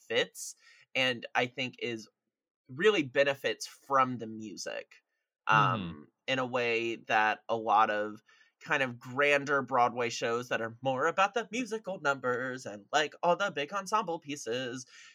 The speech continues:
Speaker 1: This is a lot more pared back. It's a lot more, um,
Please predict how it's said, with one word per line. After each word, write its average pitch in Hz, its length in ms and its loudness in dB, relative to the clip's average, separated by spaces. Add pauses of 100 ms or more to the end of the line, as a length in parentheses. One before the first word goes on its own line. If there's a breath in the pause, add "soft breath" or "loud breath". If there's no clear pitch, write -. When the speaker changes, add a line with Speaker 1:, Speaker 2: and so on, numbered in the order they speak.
(120)
Speaker 1:
This 196 360 2
is 233 100 -2
a 247 60 8
lot 156 340 8
more 151 140 0
pared 143 320 2
back. 120 320 6
It's 135 120 -16
a 135 60 -4
lot 127 280 4
more, 123 520 0
um, 110 460 -2